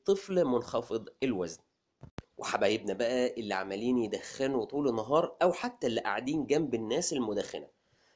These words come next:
يعني مش بس فكرة إن أنت مش بتدخني وهتقولي لي: "أنا كده في السيف سايد، أنا ما بدخنش"، لا، سواء حضرتك بتدخني أو بتقعدي جنب حد مدخن فأنت بتدخني برضه.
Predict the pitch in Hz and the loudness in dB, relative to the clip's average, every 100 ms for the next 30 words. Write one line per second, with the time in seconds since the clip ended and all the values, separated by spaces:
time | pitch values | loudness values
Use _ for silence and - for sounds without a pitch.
0 | - 113 95 98 98 143 156 - 113 - | 0 2 4 0 -2 -2 -2 -2 -4 -6
1 | 151 - 185 101 95 123 120 110 143 - | -8 -6 -6 -4 -2 -2 -2 -4 -4 -6
2 | 92 107 131 143 143 147 107 101 98 104 | -8 -8 -2 0 2 2 -2 -8 -8 -4
3 | 123 127 - 123 120 127 120 120 101 - | -2 -2 0 0 -2 -2 -4 -4 -4 -6
4 | 113 - 127 147 - 127 110 95 95 - | -6 -2 0 0 -2 0 0 0 -4 -4
5 | 95 87 - _ _ - - - _ _ | -6 -6 -12 _ _ -2 -2 -4 _ _
6 | _ _ - - 131 - 147 180 143 135 | _ _ -4 2 4 6 4 4 2 0
7 | 123 113 135 98 87 - 107 104 107 120 | 0 0 0 -2 -4 -6 -2 -2 0 0
8 | 104 135 117 107 104 - 135 127 123 127 | 2 2 0 -2 -4 -8 -2 2 4 4
9 | 123 - 117 - 123 127 - 123 127 - | 2 -2 -6 -4 -4 -4 -4 -4 -4 -4
10 | 127 - 147 151 123 139 107 87 | -12 -6 -2 0 2 2 2 -8